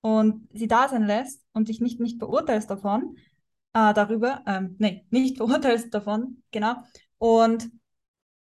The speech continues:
ähm, lernst, mit diesen Emotionen umzugehen, weil viele verdrängen dann diese Emotionen. Vielleicht hast du das auch schon mal gehabt. Ich hatte es stark in meiner Vergangenheit, emotionales Essen. Man, ähm, fühlt beispielsweise Traurigkeit oder Wut und dann greift man automatisch zu,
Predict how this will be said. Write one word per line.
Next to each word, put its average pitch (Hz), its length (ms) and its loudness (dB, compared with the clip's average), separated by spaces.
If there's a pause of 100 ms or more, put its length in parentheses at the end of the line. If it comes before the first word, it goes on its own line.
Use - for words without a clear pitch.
ähm, 220 460 6
lernst, 247 480 0
mit 254 140 -6
diesen 254 160 -4
Emotionen 233 460 -2
umzugehen, 220 540 -4
weil 208 100 -2
viele 233 360 -2
verdrängen 226 460 -2
dann 220 120 4
diese 214 160 0
Emotionen. 226 760 0
Vielleicht 214 260 -2 (260)
hast 240 200 0
du 233 40 2
das 220 80 0
auch 220 120 6
schon 233 140 -2
mal 220 80 2
gehabt. 214 260 4
Ich 269 120 -2
hatte 254 220 2
es 233 100 -4
stark 220 260 -2
in 220 60 -2
meiner 214 140 -2
Vergangenheit, 214 580 -2
emotionales 220 540 -2
Essen. 208 380 -10 (640)
Man, 214 420 4
ähm, 208 640 0
fühlt 277 200 -4
beispielsweise 233 360 2
Traurigkeit 226 560 2
oder 208 200 -2
Wut 254 360 -4
und 254 100 -4
dann 233 120 -4
greift 226 300 -2
man 233 100 -4
automatisch 220 840 -4
zu, - 200 -16